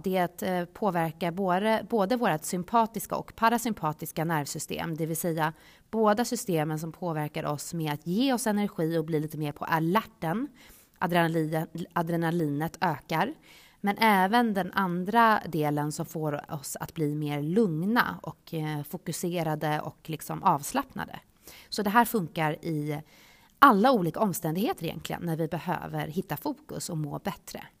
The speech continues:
Det finns ju också till exempel den här växelvisa andningen då man andas in genom ena näsborren och håller för den andra. Och sen så håller man för den näsborren man just andades in igenom och släpper ut luften genom den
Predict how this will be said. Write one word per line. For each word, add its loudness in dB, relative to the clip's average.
Det -2
finns -2
ju -2
också -4
till -8
exempel -2
den -4
här 2
växelvisa -2
andningen 0
då -4
man -4
andas -2
in -2
genom -4
ena 2
näsborren -2
och -6
håller -2
för 0
den 2
andra. -2
Och -10
sen 0
så -6
håller -2
man -2
för 2
den 2
näsborren -2
man -2
just -4
andades -6
in 0
igenom 4
och 0
släpper 2
ut 0
luften -4
genom -4
den -6